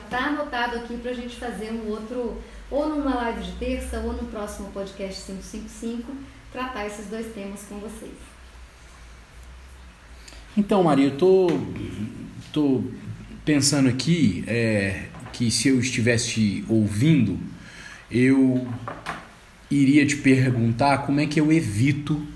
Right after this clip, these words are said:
Speaker 2: esse tipo de pessoa do tema de hoje. É, existe uma, existe <laughs> uma dica de como evitar ser tragado por tudo isso que você tá abordando hoje?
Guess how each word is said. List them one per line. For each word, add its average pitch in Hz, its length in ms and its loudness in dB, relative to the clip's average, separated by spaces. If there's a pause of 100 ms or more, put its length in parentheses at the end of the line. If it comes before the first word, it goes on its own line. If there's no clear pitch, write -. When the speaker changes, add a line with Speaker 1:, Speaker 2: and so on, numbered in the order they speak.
Speaker 2:
esse 127 240 0
tipo 117 180 0
de 113 100 -4
pessoa 98 520 0 (180)
do 104 80 0
tema 104 360 2
de 101 100 -2
hoje. 82 320 -2 (880)
É, 110 200 2
existe 120 440 2
uma, 147 480 4
existe 131 540 4
<laughs> 175 80 6
uma 160 220 6
dica 160 840 4 (540)
de 123 160 0 (100)
como 185 460 6
evitar 147 1080 2 (480)
ser 151 440 0
tragado 139 1000 4
por 120 200 -2
tudo 165 360 2
isso 143 280 0
que - 80 -8
você 123 80 -2
tá 120 220 2
abordando 107 680 2
hoje? 135 300 0